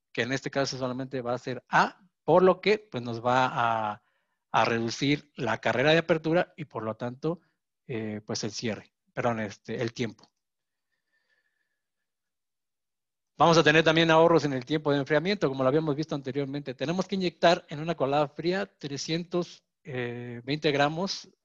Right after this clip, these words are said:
de, eh, material, de material, por lo que, eh, también tenemos que considerar el tiempo, eh, para enfriar lo que es, eh, el canal, el canal,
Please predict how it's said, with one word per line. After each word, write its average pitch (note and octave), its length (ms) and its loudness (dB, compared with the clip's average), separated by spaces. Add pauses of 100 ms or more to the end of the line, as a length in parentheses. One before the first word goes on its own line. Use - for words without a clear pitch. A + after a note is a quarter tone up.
(220)
de, D#3 480 -2 (460)
eh, A2+ 500 -8
material, A#2+ 720 -6
de C3 80 -12
material, A#2+ 500 -2 (140)
por C3+ 180 0
lo B2+ 200 0
que, A#2+ 400 -2 (500)
eh, A#2+ 160 -2
también B2+ 260 2
tenemos C3 380 0
que C3 140 -2
considerar B2 800 0
el A#2+ 260 -6
tiempo, D3+ 720 0
eh, A2+ 640 -6
para A#2 180 2
enfriar A#2+ 540 0
lo B2+ 160 -6
que A2+ 220 -2
es, - 180 -4
eh, A2 580 -4
el A#2+ 140 -6
canal, A#2 380 0 (640)
el G#2 120 -4
canal, A#2 300 0